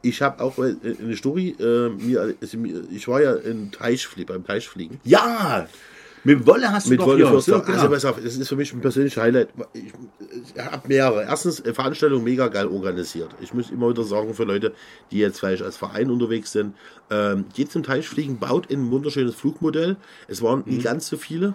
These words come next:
Speaker 1: muss ich dazu sagen. Äh, ich glaube, vier, so in Erinnerung, plus, äh, f-, äh, Kinder, ähm, noch dazu. Vielleicht ungefähr sechs, sieben, ähm, Flugmodelle, die da runtergefahren sind.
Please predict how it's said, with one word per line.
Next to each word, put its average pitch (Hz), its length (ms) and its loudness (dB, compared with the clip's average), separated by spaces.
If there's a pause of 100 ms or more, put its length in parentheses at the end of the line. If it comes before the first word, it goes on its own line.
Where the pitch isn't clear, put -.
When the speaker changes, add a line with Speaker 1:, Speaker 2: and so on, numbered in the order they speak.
Speaker 1:
muss 139 160 0
ich 151 60 2
dazu 147 180 -4
sagen. 160 320 -4 (360)
Äh, 117 300 0
ich 104 100 -8
glaube, 110 360 0
vier, 147 600 -2
so 135 280 2
in 120 80 -4
Erinnerung, 135 460 0
plus, 120 280 -2
äh, 104 220 0
f-, 104 200 -10
äh, 104 280 -2 (280)
Kinder, 143 520 2 (160)
ähm, 117 760 4
noch 113 140 -4
dazu. 113 420 -2 (300)
Vielleicht 110 300 0
ungefähr 107 320 -2
sechs, 110 240 -4
sieben, 117 480 -4
ähm, 101 520 -2 (540)
Flugmodelle, 127 720 0
die - 80 -4
da 110 80 -2
runtergefahren 131 540 -2
sind. 196 160 -6